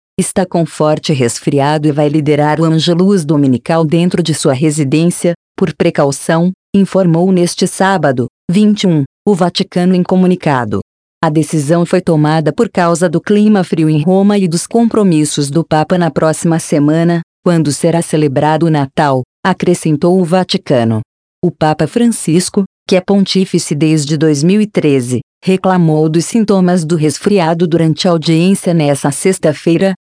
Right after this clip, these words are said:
vinte, mas neste sábado estava bem o suficiente para fazer o discurso anual de Natal aos cardeais.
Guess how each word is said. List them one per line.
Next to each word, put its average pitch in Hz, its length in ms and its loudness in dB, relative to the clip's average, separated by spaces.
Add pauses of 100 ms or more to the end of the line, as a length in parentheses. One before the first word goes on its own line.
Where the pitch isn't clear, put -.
vinte, 196 500 2 (240)
mas 156 240 0
neste 156 380 0
sábado 165 520 0
estava 170 480 0
bem 160 240 2
o 156 60 0
suficiente 160 760 -2
para 160 260 -2
fazer 147 400 0
o 156 40 0
discurso 156 560 -2
anual 151 400 2
de 160 100 0
Natal 160 420 0
aos 170 140 -2
cardeais. 160 800 -2